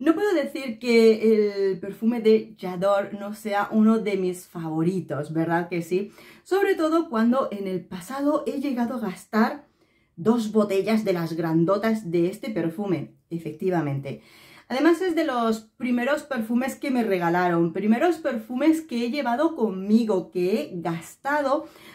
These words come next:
antes incluso de toda esta locura del perfume. Y es que, desde luego, es la belleza personalizada de un clásico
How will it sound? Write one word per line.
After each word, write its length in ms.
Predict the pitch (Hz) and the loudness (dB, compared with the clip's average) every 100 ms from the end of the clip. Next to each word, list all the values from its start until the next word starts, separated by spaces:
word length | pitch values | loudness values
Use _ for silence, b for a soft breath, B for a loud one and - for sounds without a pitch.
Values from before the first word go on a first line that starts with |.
| B | B
antes 320 | 349 381 - | 2 4 2
incluso 460 | 302 294 302 330 330 | -2 -2 -2 0 0
de 340 | 220 226 226 | 4 8 8
toda 320 | 220 262 285 | 4 -8 -10
esta 260 | 254 226 269 | -8 -8 -4
locura 520 | 226 220 233 262 262 | -4 -2 -6 -6 -6
del 320 | 220 180 180 - | -4 0 0 -2
perfume. 580 | 160 160 196 175 107 b b b b - | -6 -4 -2 -2 -2 b b b b -4
Y 160 | 269 | 2
es 140 | 339 - | 2 2
que, 360 | 302 311 302 - | -2 -2 -2 -12
desde 360 | 214 208 196 208 | -6 -4 -2 2
luego, 500 | 214 233 277 285 - | 4 4 4 2 0
es 340 | 226 262 - _ | -6 -6 -10 _
la 260 | 208 202 202 | -8 -6 -4
belleza 460 | 196 220 220 285 | -2 -2 -4 -4
personalizada 880 | 226 196 - 170 160 165 214 220 247 | -4 -4 -4 0 0 -2 0 2 2
de 220 | 208 196 | 0 0
un 360 | 240 320 320 - | 4 6 4 -2
clásico 640 | 240 240 247 320 320 370 | -4 -2 -4 -8 -6 -8